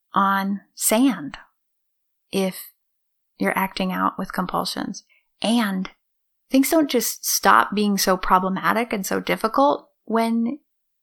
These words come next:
you step into recovery. In my experience, stepping into recovery has opened up new vistas,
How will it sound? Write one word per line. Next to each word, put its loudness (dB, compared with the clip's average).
you -4
step 0
into -2
recovery. -4
In -4
my -4
experience, -4
stepping -4
into -4
recovery -4
has 0
opened 2
up -2
new 0
vistas, -6